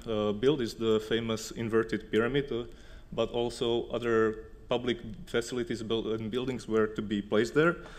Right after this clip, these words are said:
So first the regulation was put, uh, only one building was built, and, uh, then nothing else was built. So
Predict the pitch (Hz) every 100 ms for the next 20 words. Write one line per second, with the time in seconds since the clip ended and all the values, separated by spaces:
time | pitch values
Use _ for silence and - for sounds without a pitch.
0 | - - 113 113 - 120 117 113 113 123
1 | 127 127 123 117 110 - 170 - - -
2 | - - - - 120 113 131 123 123 123
3 | 123 120 117 110 104 131 160 160 120 117
4 | 110 - 113 107 120 127 123 - - -
5 | 120 120 123 117 117 - 104 107 113 110
6 | - 110 110